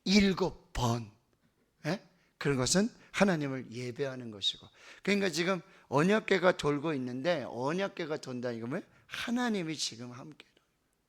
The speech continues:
하나님. 하나님 앞에 예배를 드리는 거예요.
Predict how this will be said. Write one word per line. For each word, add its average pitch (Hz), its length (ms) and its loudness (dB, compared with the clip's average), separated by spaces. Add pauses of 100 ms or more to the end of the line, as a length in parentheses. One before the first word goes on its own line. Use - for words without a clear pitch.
(180)
하나님. 127 420 -12 (1800)
하나님 190 400 4
앞에 165 320 0
예배를 117 360 -4
드리는 101 300 -18
거예요. 147 120 -20